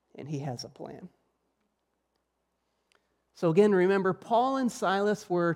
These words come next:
telling other people about Jesus. They were doing exactly what they were commissioned to do.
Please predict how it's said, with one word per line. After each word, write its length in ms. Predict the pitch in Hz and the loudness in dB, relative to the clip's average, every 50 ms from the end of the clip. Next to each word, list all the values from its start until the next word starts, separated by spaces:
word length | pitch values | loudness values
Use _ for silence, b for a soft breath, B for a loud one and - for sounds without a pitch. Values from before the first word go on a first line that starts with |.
| 170 | -4
telling 400 | - - 214 214 220 226 220 202 | -6 -4 -2 0 0 2 0 0
other 200 | 180 202 196 196 | -2 0 0 -2
people 440 | 180 - - 196 190 190 - 180 190 | -2 -2 -4 -6 -6 -6 -4 -4 -4
about 320 | 185 165 160 180 185 147 127 | -2 0 0 0 -2 -2 -6
Jesus. 600 | - 151 156 165 160 135 123 - - - - b b b b b b b b | -8 -6 -4 -4 -4 -4 -8 -12 -14 -14 -18 b b b b b b b b
They 220 | - 139 180 202 247 | -2 2 2 4 4
were 200 | 254 269 262 233 | 4 2 2 0
doing 560 | 175 151 180 214 214 214 220 220 214 214 - - - | 0 0 0 0 0 0 0 0 -2 -2 -6 -6 -6
exactly 1300 | 180 190 196 180 165 139 135 131 127 131 185 208 220 233 233 - - - - 156 139 135 120 120 143 143 - _ _ _ _ | -4 -2 -2 -2 -4 -6 -8 -6 -2 0 2 4 4 2 2 -2 -8 -14 -12 -10 -10 -8 -8 -10 -10 -12 -16 _ _ _ _
what 200 | - 165 170 - | -6 -4 -4 -2
they 140 | - 170 165 | -2 0 0
were 160 | 165 165 165 | 0 0 -2
commissioned 720 | 156 - - 180 156 156 160 180 175 - - 160 147 143 147 | -4 -4 -4 -2 0 0 0 0 -2 -4 -6 -6 -6 -6 -6
to 80 | - 143 | -10 -10
do. 300 | 139 139 143 - - | -8 -8 -8 -8 -10